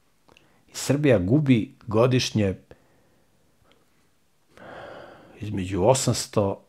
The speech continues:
hiljada ljudi, e, Srbija gubi na deset godina između osamsto hiljada i milion ljudi. Znači, otprilike godišnje Srbija izgubi između osamdeset pet i sto hiljada ljudi godišnje. Pazite, nestaje.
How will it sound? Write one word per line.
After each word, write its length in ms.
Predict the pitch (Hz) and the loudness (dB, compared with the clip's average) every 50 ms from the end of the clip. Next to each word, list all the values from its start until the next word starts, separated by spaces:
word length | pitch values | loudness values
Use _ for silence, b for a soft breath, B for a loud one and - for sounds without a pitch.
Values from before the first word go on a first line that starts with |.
| _ _ _ _ _ _ _ _ _ _ _ _ _ _ _ _ _ _ - - | _ _ _ _ _ _ _ _ _ _ _ _ _ _ _ _ _ _ -20 -18
hiljada 600 | - - - 135 135 131 123 113 101 98 101 95 | -16 -6 0 2 4 6 4 4 2 0 -2 -2
ljudi, 720 | 92 90 101 107 117 117 110 110 - - 110 98 90 - - _ _ - | -2 -2 0 0 -2 -2 -4 -6 -6 -4 -4 -4 -4 -6 -12 _ _ -4
e, 160 | 101 98 95 101 | -2 -2 -2 -2
Srbija 380 | - - - 131 151 147 135 110 | -2 -2 0 2 4 6 6 6
gubi 280 | 95 117 143 143 147 | 6 4 4 4 4
na 80 | 123 113 | 4 4
deset 360 | 104 123 135 131 - 107 95 | 4 2 0 0 0 -2 0
godina 300 | 107 127 131 120 120 110 | 2 2 2 2 2 0
između 300 | 101 98 104 92 98 113 | 0 -2 -2 -2 0 -2
osamsto 420 | 135 127 - 143 127 - - 117 | -2 -2 -2 -4 -4 -4 -4 -6
hiljada 680 | - - - 131 131 127 120 113 107 107 101 92 - b b b b b b b | -6 -4 0 2 4 4 4 2 0 -2 -4 -6 -8 b b b b b b b
i 100 | - 104 | -10 -8
milion 420 | 92 90 90 85 87 87 82 82 | -6 -4 -4 -4 -4 -6 -6 -8
ljudi. 320 | 85 82 80 80 - - - _ _ _ _ _ - | -10 -10 -12 -14 -16 -20 -20 _ _ _ _ _ -12
Znači, 300 | 101 98 92 - - 90 | -10 -10 -8 -6 -6 -6
otprilike 640 | 85 - - - 196 190 160 127 - 127 107 92 B B B B B B | -6 -6 -4 0 4 4 4 4 4 0 0 -2 B B B B B B
godišnje 500 | 98 107 123 143 143 135 117 - 117 - | 2 2 2 4 2 0 0 -2 -2 -2
Srbija 420 | - - - 135 131 127 117 101 | -4 -2 -2 0 0 2 0 0
izgubi 540 | 101 113 120 120 123 117 104 101 90 - b b b b b b b b b b b b b b b b b b b _ _ | 0 -2 -2 -2 -2 -2 -2 -2 -4 -6 b b b b b b b b b b b b b b b b b b b _ _
između 340 | - 104 - 95 90 95 95 | -14 -10 -10 -8 -8 -6 -6
osamdeset 580 | 85 - - 101 95 92 113 117 - - - - - - | -6 -6 -6 -6 -4 -2 -2 -2 -4 -4 -8 -10 -6 -4
pet 240 | 117 104 - - - | -4 -4 -4 -6 -12
i 20 | |
sto 260 | - - - - - | -12 -12 -8 -8 -6
hiljada 440 | - - - - - - - - - | -6 -6 -8 -8 -10 -10 -10 -12 -14
ljudi 440 | - - - - - - _ _ _ _ - - | -14 -18 -20 -20 -20 -20 _ _ _ _ -20 -20
godišnje. 540 | - - - - - - - - - _ _ _ _ _ _ _ _ _ _ _ _ _ _ _ _ _ _ _ _ _ - | -18 -18 -18 -18 -18 -18 -20 -20 -20 _ _ _ _ _ _ _ _ _ _ _ _ _ _ _ _ _ _ _ _ _ -18
Pazite, 380 | - - - - - - - - | -18 -16 -16 -18 -18 -18 -16 -12
nestaje. 520 | - 76 76 - - - - - - - | -8 -8 -6 -6 -8 -10 -10 -12 -14 -16